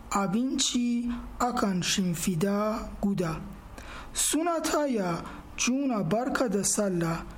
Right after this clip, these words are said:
da murnar shiga sabuwar shekara. Hakanan kuma a wannan rana suna kai ziyara a gidajen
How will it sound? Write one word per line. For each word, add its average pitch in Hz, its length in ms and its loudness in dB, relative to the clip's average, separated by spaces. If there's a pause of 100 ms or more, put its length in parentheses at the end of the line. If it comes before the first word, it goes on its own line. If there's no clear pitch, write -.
(420)
da 196 240 2
murnar 269 580 2
shiga 185 680 0 (220)
sabuwar 208 760 2
shekara. 175 720 2 (640)
Hakanan 247 840 0 (320)
kuma 269 460 2
a 214 100 2
wannan 254 600 2
rana 180 480 0 (560)
suna 240 600 0
kai 294 540 0
ziyara 208 720 2
a 190 60 2
gidajen 180 840 2